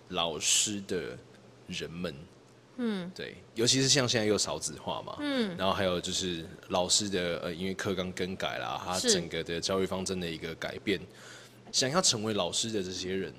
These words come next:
Speaker 1: 就是你有什么想要对他们说的话？
Speaker 2: 有几点要注意的，就是第一个，你当然身体要够健康，<laughs> 对。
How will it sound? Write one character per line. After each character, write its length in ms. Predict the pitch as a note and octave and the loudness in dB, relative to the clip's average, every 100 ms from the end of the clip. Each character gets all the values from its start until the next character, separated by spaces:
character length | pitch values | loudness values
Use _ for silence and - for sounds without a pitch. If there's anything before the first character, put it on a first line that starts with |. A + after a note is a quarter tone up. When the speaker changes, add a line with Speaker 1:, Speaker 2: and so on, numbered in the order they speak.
| - - | -14 -10
Speaker 1:
就 100 | F#2+ | -6
是 240 | G2 F2 | -6 -6
你 140 | F2 | -4
有 100 | F#2+ | -2
什 140 | G2 F2+ | -2 -2
么 80 | D#2+ | -2
想 180 | - C#2 | -2 -4
要 40 | |
对 140 | E2 E2+ | -6 -6
他 140 | - | -6
们 100 | D#2+ | -10
说 220 | - C#2 | -8 -8
的 80 | B1+ | -10
话？ 200 | - - - - - - - - - | -10 -12 -14 -20 -20 -20 -20 -18 0
Speaker 2:
有 240 | A3 F#3+ - - - | 2 2 -2 -18 -14
几 300 | - G#3 A3 | -6 -2 0
点 340 | A3+ C#4 F3 F#3 | 4 4 4 4
要 600 | G#3+ G3 F#3 F3 E3+ E3 - - | 8 8 8 4 2 -4 -10 -18
注 280 | - B3 F#3 | -6 -2 0
意 160 | G3 E3+ | 0 2
的， 80 | E3+ | 4
就 60 | |
是 40 | B3 | 4
第 180 | B3 A3+ | 4 2
一 60 | |
个， 80 | G#3 | 2
你 100 | F3 | 0
当 140 | F#3 | 2
然 100 | F3+ | 2
身 200 | F#3 G3 | 0 -2
体 80 | F#3+ | 0
要 120 | F3+ D#3+ | 0 2
够 180 | F3+ | 2
健 220 | - E3+ D3 | 2 0 0
康， 260 | - - D#3+ - - - | 0 -2 -6 -10 -20 -20
<laughs> 400 | - - - - | -16 -12 -12 -8
对。 340 | - E3+ - | 0 2 2